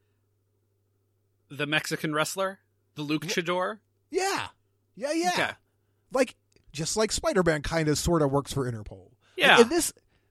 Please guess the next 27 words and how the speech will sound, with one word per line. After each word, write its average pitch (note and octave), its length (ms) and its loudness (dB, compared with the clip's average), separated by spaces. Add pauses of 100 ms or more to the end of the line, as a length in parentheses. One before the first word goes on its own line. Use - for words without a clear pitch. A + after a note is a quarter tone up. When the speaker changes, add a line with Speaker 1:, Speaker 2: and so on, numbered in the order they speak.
(120)
Speaker 2:
in A3+ 140 2
this G4 200 2
era, D4 460 4 (380)
is F#3+ 200 4 (120)
Iron A#3 400 2
Cross G#3+ 580 -2
Russia F3+ 460 -2
just F#3+ 260 0
like F#3 200 2
the D3+ 100 -2
government? G3 500 -2
Like, E3 260 -4
are E3 120 2
they F3+ 140 4
just A3 200 -2
legitimate F3 500 -2
up A3+ 140 -6
there? B3+ 380 -4 (500)
Speaker 1:
I, D3+ 80 0 (100)
I, - 600 -8
oof. - 380 -12 (1080)
Speaker 2:
'Cause A#3+ 140 -8
Speaker 1:
That A#3+ 200 0
Speaker 2:
we're F#4 60 2
in, D#4 40 2
Speaker 1:
is D#4 60 4
Speaker 2:
like, D4 140 6